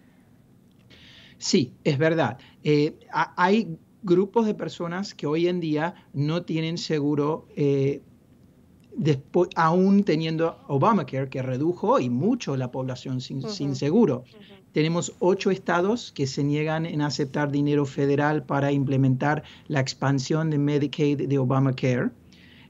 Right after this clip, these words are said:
Speaker 1: Eh, segundo, aún con los subsidios, hay personas que no les alcanza para comprar los seguros médicos. Pero tercero, quiero destacar que hay muchas personas que son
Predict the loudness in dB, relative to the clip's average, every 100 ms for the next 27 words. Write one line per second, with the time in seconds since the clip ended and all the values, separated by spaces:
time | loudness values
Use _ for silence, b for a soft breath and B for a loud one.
0 | 0 4 6 4 2 -2 -4 2 4 6
1 | 6 6 4 2 -2 -2 0 2 2 2
2 | 0 -2 -6 -6 -2 0 0 0 -2 -4
3 | -6 -4 -4 -4 -4 -2 0 0 0 0
4 | 0 -2 0 -2 -2 -2 0 0 2 2
5 | 0 -2 -2 0 2 2 2 2 -2 -6
6 | -12 -20 B B B B B 2 4 4
7 | 4 0 0 0 2 2 2 0 2 0
8 | 0 -4 -4 -2 -2 -4 B B 0 4
9 | 6 4 2 -2 -6 -4 -6 -4 -6 -2
10 | -2 -4 -8 b b 0 0 -2 -2 -2